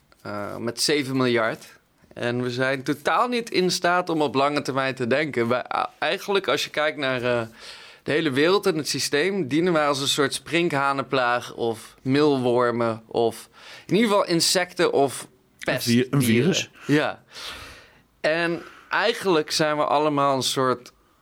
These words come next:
Speaker 1: extreem consumerende, gemakkelijke beesten die gewoon schijten, slapen en in slaap vallen. En om aan het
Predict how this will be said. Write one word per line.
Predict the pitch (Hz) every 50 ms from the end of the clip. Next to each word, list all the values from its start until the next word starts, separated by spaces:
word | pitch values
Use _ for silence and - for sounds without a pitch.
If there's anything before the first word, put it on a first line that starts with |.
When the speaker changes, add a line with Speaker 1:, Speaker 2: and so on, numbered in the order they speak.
| _ _ _ _ _ _ _ _ _ _ _ _ _ _ _ _ _ _ _ - _ _ - - _ _ -
Speaker 1:
extreem | - 135 - - - 139 135 143 147 143
consumerende, | 127 139 135 127 123 131 131 131 131 131 123 127 127 127 123 120
gemakkelijke | 113 - - - - - 135 131 131 127 - - 131 120 120 - 123 107 101
beesten | 110 104 135 131 135 139 - - - 120 117 110 113
die | 117 127 120 120
gewoon | - - 127 120 123 123 120 120 113 110
schijten, | - - - - 143 135 135 135 135 - 135 120
slapen | - - 147 135 135 131 131 127 127 120 107 -
en | 104 120
in | 120 120
slaap | 113 - 139 135 143 151 151
vallen. | - 117 107 101 113 131 143 - - - - - - - - - - - -
En | - - 156 160 165 -
om | 196 196 202 202
aan | 185 170 170 175
het | 180 175 -